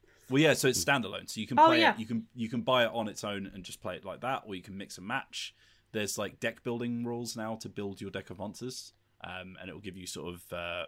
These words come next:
Speaker 1: rules for making sure that you've got enough creatures for each of the heroes to actually be able to do their abilities. But if you're not,
Speaker 2: Hmm.
Speaker 1: if you know you're not using a certain hero, you can just, you know, just leave
Speaker 2: We
Speaker 1: out some of the creatures and stuff.
Speaker 2: The game I played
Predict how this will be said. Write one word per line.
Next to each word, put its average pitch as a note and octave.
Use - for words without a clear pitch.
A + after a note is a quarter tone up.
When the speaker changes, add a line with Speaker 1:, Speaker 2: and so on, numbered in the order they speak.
Speaker 1:
rules F#2+
for F2
making G#2
sure F#2+
that F2+
you've F#2
got D2+
enough F2
creatures F2
for F#2
each -
of -
the F#2+
heroes F2+
to F2+
actually D#2
be G2
able F#2+
to -
do G#2
their G#2
abilities. A2+
But -
if A#3
you're A3
not, G#3+
Speaker 2:
Hmm. G#3
Speaker 1:
if G#2
you A2
know G#2+
you're A2
not G#2
using G#2
a F#2+
certain F#2+
hero, G#2
you G2+
can F2+
just, -
you F2+
know, D#2
just -
leave C#4
Speaker 2:
We E4
Speaker 1:
out D4+
some F#2
of -
the -
creatures -
and F#2
stuff. G2
Speaker 2:
The B3
game C#4
I B3+
played A3